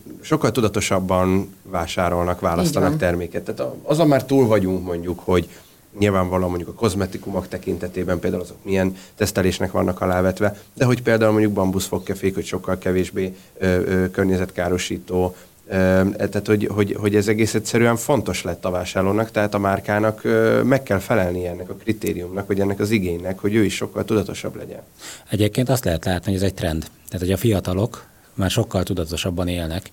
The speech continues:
Speaker 3: és pont erről beszélgettünk, hogy van még olyan social media platform vagy csatorna, ahol nem vagyunk jelen, de hogy ott majd a célcsoportunk ki lesz, pont Nórinak ezt mondtam el itt az adás előtt, hogy, eh,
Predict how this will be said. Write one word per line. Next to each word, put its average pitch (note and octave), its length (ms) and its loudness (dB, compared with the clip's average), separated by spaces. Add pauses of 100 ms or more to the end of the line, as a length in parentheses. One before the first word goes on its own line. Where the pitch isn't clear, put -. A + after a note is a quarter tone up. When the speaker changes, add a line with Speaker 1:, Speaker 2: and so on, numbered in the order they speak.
(500)
Speaker 3:
és G#2+ 120 -4
pont G2+ 240 0
erről F#2 200 0
beszélgettünk, F2+ 600 -2
hogy F#2+ 80 0
van G2+ 120 0
még F2+ 160 0
olyan F#2 560 -4
social F2+ 320 -4
media E2+ 280 -4
platform E2+ 400 -6
vagy F2 80 -4
csatorna, F2 320 -2
ahol F2 120 -2
nem F#2 120 0
vagyunk F2 300 -4
jelen, G2 240 0
de G2 80 0
hogy F#2 160 0
ott F#2 120 -2
majd F#2+ 160 -2
a F2 40 -4
célcsoportunk F2 720 -4
ki - 100 -4
lesz, D#2+ 140 -4
pont F#2 240 -8
Nórinak E2+ 380 -6
ezt - 340 -8
mondtam F2 300 -6
el E2+ 60 -4
itt E2 140 -6
az F2+ 100 -8
adás E2 280 -4
előtt, G#2+ 240 -2 (520)
hogy, F#2 320 0
eh, G2+ 340 2